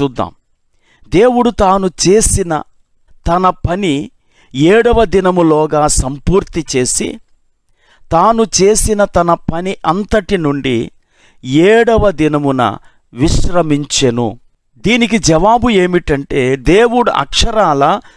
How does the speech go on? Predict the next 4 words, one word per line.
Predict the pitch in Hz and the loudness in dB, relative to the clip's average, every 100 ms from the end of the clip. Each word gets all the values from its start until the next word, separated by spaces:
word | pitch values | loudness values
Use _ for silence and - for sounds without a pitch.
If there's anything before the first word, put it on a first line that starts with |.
| _ - | _ -4
విశ్రాంతి | 151 - 233 240 240 240 | 0 2 2 2 2 -4
తీసుకోలేదు. | 185 240 233 - 233 190 127 - - - - _ _ - | -4 0 0 0 0 0 -2 -4 -16 -18 -20 _ _ -8
ఆయన | 123 165 208 226 | -2 2 2 0
కేవలము | 220 - 156 151 196 220 202 135 120 196 | -4 -4 0 2 2 2 0 -2 -4 -6